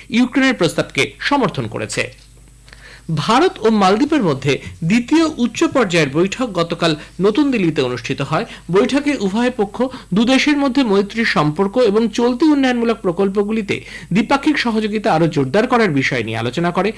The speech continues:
বিদেশ মন্ত্রক জানিয়েছে, উভয় দেশই মালদ্বীপের জনসাধারণকে মানবিক এবং মেডভ্যাক পরিষেবা প্রদানকারী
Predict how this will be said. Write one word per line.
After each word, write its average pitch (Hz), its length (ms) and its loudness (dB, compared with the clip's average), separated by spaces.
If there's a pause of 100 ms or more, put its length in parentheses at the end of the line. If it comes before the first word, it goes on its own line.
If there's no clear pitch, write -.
(240)
বিদেশ 254 320 4
মন্ত্রক 269 260 2
জানিয়েছে, 254 440 2
উভয় 233 260 2
দেশই 233 220 0
মালদ্বীপের 175 500 2 (720)
জনসাধারণকে 220 920 0 (160)
মানবিক 208 600 2
এবং 196 300 0
মেডভ্যাক 196 560 2
পরিষেবা 214 380 2
প্রদানকারী 202 580 2